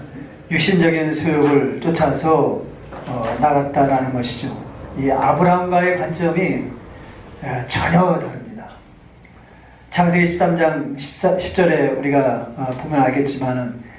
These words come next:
이 롯이 눈을 들어 요단 지역을 바라본즉 소알까지 온 땅에 물이 넉넉하니 여호와께서 소돔과 고모라를 멸하시기 전이었으므로 여호와의 동산 같고 애굽의 땅,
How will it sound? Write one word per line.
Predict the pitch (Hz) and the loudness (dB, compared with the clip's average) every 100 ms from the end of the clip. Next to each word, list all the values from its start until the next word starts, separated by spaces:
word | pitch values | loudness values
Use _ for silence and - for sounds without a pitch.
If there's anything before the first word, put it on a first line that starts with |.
| - | -2
이 | 165 165 | 4 6
롯이 | 160 156 156 185 160 123 - - - - | 6 6 6 4 2 0 -4 -14 -20 -8
눈을 | 165 165 160 | 2 4 4
들어 | 156 156 | 4 4
요단 | 147 147 156 151 | 4 4 2 0
지역을 | 147 147 143 143 | -4 0 2 2
바라본즉 | 147 143 143 139 156 139 - - - - - - | 2 2 2 0 2 2 2 -2 -12 -18 -20 -12
소알까지 | - - 175 165 160 - 143 135 | 0 4 4 4 2 0 0 -2
온 | - 147 180 196 - | -2 2 2 2 0
땅에 | - 127 123 | -2 -2 -6
물이 | 139 151 160 147 | -2 0 2 2
넉넉하니 | 139 143 143 143 143 139 131 120 - - - - - 151 | -2 0 -2 0 4 4 4 -2 -6 -14 -20 -20 -8 0
여호와께서 | 147 165 160 170 180 175 | 4 6 4 0 -2 -2
소돔과 | 170 170 170 165 | 0 0 2 2
고모라를 | 156 151 147 143 180 262 - - - - - | 0 -2 0 2 4 2 0 -6 -14 -20 -2
멸하시기 | 147 160 160 156 - 160 147 143 | 2 4 4 2 -6 -4 -2 -4
전이었으므로 | 135 143 151 147 139 139 151 139 139 131 123 120 110 - - - - - | -4 -4 0 2 2 0 0 4 6 6 4 2 -4 -10 -16 -20 -10 2
여호와의 | 156 156 160 156 156 | 4 6 6 4 0
동산 | 147 147 151 147 | -6 -6 -6 -2
같고 | 143 143 190 269 - - - - - - | -2 2 2 2 -2 -10 -16 -20 -14 -4
애굽의 | 151 151 151 143 143 | 0 2 4 4 4
땅, | 139 135 131 | 0 0 -6